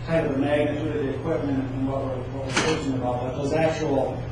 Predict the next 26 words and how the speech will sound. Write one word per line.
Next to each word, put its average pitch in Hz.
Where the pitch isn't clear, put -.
year-to-year 151
decisions 135
are 127
gonna 131
have 131
to 131
be 127
kind 135
of 127
made 131
on 127
the 123
ground 127
that 120
people 127
are 120
using 120
the 117
equipment 123
in, 120
in 120
consultation 120
with 120
the 120
budget 123
process. 117